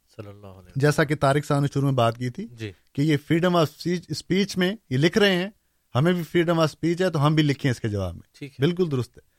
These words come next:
Speaker 2: کہ جو ہتھیار انہوں نے استعمال کیا قلم کا،
Speaker 1: جی۔
Speaker 2: ہم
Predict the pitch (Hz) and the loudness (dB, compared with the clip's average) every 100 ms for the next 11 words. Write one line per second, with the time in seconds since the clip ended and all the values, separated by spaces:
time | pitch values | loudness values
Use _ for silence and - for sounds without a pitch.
0 | _ _ 127 123 185 208 180 151 139 143 | _ _ -2 4 6 6 4 2 2 2
1 | 143 135 127 113 113 107 104 113 107 147 | 0 0 -2 -2 -4 -4 -4 -4 0 2
2 | 147 127 - - _ _ 110 127 190 175 | 2 0 -8 -16 _ _ -2 2 4 2
3 | 139 | -2